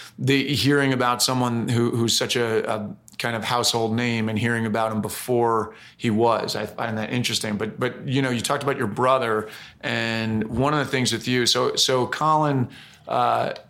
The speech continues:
when, when I met you, you were really kind of retired. Uh, you were, you were, like, a convertible bond salesman who was retired, basically, when I met you. You were about forty. And, um,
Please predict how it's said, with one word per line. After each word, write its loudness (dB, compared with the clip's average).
when, 0
when 0
I 2
met 0
you, 2
you 0
were 0
really 2
kind -2
of -6
retired. -2
Uh, 0
you 2
were, 2
you 2
were, 2
like, -4
a -4
convertible -2
bond 0
salesman -2
who -2
was -2
retired, -2
basically, -2
when -4
I -4
met -4
you. -4
You -4
were 0
about -4
forty. -2
And, -2
um, 0